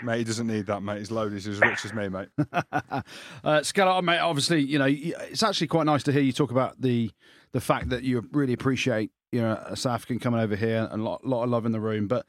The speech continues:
Speaker 2: um, here's me, thirty-seven now, nearly thirty-eight,
Speaker 1: Stone,
Speaker 2: retired.
Speaker 1: Stone.
Speaker 2: Stone as well, yeah. Two years out of the game, retired. And you're retiring, supposedly, and I say supposedly because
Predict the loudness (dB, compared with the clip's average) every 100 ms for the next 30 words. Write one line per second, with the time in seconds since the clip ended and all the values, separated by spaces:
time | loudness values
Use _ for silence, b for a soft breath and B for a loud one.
0 | b b b 0 2 2 -6 -2 2 2
1 | 4 2 2 0 -2 _ -6 2 4 4
2 | 2 0 -8 -6 0 2 2 0 2 2
3 | 2 2 0 2 0 0 0 2 4 4
4 | 0 -2 0 0 -2 -2 2 4 4 2
5 | 2 2 0 2 2 4 2 4 4 4
6 | 2 4 2 2 2 2 0 -4 _ 2
7 | 4 4 4 4 4 6 4 2 0 0
8 | 2 2 2 -2 0 0 2 0 0 0
9 | 0 0 -4 -4 -4 -4 -4